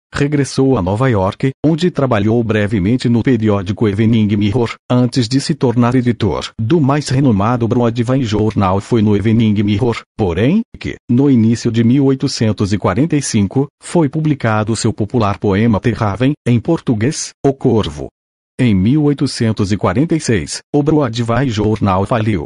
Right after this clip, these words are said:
dezesseis e Poe mudou-se para uma casa no Bronx, hoje conhecida como Poe Cottage e aberta ao público, onde Virginia morreu no ano seguinte.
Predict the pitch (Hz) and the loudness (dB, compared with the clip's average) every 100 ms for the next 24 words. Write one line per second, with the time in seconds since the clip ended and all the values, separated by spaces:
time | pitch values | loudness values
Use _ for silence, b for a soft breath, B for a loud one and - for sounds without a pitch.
0 | - 85 120 117 113 - 117 123 120 135 | -8 -4 -2 0 -2 0 -2 -2 -2 0
1 | 147 147 110 113 117 104 90 101 123 127 | 0 0 0 0 0 -4 -2 -2 0 -2
2 | 123 117 110 110 131 131 104 - - - | 0 -2 0 0 2 2 0 -4 -12 -14
3 | _ 123 127 123 117 120 113 - 123 117 | _ 2 2 0 0 0 0 0 0 0
4 | 113 117 107 - 131 131 139 - 110 107 | 0 0 -2 0 0 2 0 0 0 0
5 | - 170 165 113 110 113 110 101 113 117 | 0 0 0 0 -2 0 0 0 0 0
6 | 110 104 104 - 131 120 113 107 95 87 | 0 -2 -4 0 0 2 2 0 -2 -2
7 | 113 107 101 107 98 123 127 123 107 127 | 0 2 0 0 0 0 2 0 0 2
8 | 143 147 120 123 95 - | 0 0 0 0 0 -6